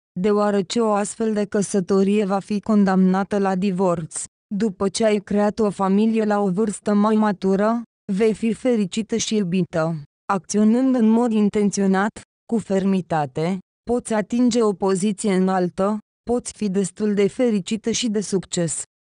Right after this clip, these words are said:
Dar tu nu trebuie să uiți că cei cărora li se oferă mult, li se va cere în general mai mult. Sfaturi pentru tine. Pentru a ajunge la armonie trebuie să fii răbdătoare,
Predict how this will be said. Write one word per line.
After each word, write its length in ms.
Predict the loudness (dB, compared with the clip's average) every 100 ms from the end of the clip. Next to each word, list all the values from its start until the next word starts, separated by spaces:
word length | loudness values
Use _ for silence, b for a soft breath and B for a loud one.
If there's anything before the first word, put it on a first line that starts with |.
| -2
Dar 220 | 0 0
tu 140 | 0
nu 160 | 0 0
trebuie 380 | 0 0 0 0
să 180 | 0
uiți 300 | 0 0 0
că 140 | -2 -2
cei 220 | -2 -4
cărora 480 | -2 -2 -2 0 0
li 120 | -2
se 160 | -2 -4
oferă 380 | -4 -2 0
mult, 460 | 2 2 0 -4 -8 -20 _ -2
li 160 | 0 0
se 200 | -2 -2
va 160 | -2
cere 340 | -2 -2 0 2
în 120 | 2
general 540 | 4 4 4 2 2
mai 160 | 2 2
mult. 440 | 0 0 -2 -6 -18 _ -14
Sfaturi 540 | -10 -2 -2 0 -4 -2
pentru 400 | 0 0 -2 -6
tine. 440 | -2 -2 -2 -6 -12 _
Pentru 360 | -2 0 2 2
a 60 | 0
ajunge 500 | 0 0 0 0 0
la 200 | 0 0
armonie 520 | 2 2 2 2 0
trebuie 400 | -2 -2 0 0
să 160 | -2
fii 260 | -4 -2 -2
răbdătoare, 960 | 0 -2 -2 -2 0 0 0 0 -2